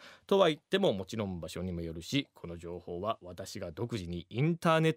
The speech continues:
トで調べたものだからな。ああ、参考程度に。なんかちょくちょくそういうの出てきますね。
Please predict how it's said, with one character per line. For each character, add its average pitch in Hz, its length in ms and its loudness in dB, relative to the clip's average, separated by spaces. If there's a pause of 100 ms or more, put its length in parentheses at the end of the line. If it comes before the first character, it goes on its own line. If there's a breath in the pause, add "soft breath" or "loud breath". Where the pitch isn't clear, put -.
ト 98 140 -6
で 92 80 -6
調 101 200 -4
べ 101 120 -4
た 90 80 -6
も 87 100 -6
の 90 80 -6
だ 85 100 -8
か 82 60 -14
ら 76 100 -14
な。 123 280 0
あ 107 160 0
あ、 90 40 -8
参 107 240 -4
考 104 180 -6
程 92 200 -6
度 78 120 -10
に。 - 100 -20 (120)
な 131 120 4
ん 151 40 2
か - 100 -4
ち - 120 0
ょ 196 40 4
く 202 60 2
ち - 60 2
ょ 120 60 0
く - 60 -6
そ 165 120 6
う - 20 10
い 170 40 8
う - 20 6
の 123 60 2
出 139 100 0
て 131 100 4
き 131 60 -2
ま 123 80 0
す - 140 -8
ね。 - 160 -18